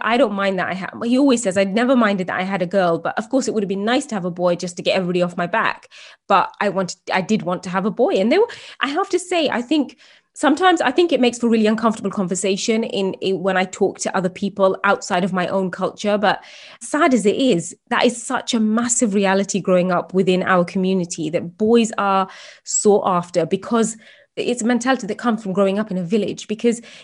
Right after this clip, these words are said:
in a village, when you have sons, these sons are gonna grow up and they're going to take on your work. They're going to, you know, they, we, we, we're, we're from a family of farmers.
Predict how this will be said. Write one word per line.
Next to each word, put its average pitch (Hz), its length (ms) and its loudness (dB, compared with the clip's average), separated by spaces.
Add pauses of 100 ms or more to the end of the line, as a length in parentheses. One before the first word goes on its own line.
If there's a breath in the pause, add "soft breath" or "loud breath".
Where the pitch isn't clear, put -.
(120 loud breath)
in 269 160 6
a 254 80 4
village, 185 440 0
when 196 200 -2
you 220 160 -2
have 202 340 -2
sons, 175 560 -2
these 220 280 0
sons 214 300 2
are 196 40 -4
gonna 196 240 -2
grow 196 340 -2
up 147 340 0 (220 loud breath)
and 196 180 -2
they're 196 120 2
going 196 260 2
to 190 220 -6
take - 340 -2
on 190 340 0
your 185 320 2
work. - 440 -4 (260 loud breath)
They're 196 180 4
going 190 260 2
to, 185 420 2 (160)
you 190 160 0
know, 175 120 4
they, 170 420 4
we, 240 260 2 (160)
we, 214 180 2
we're, 214 220 4
we're 214 180 0
from 220 160 -2
a 220 40 -2
family 202 300 0
of 190 80 -4
farmers. 185 540 0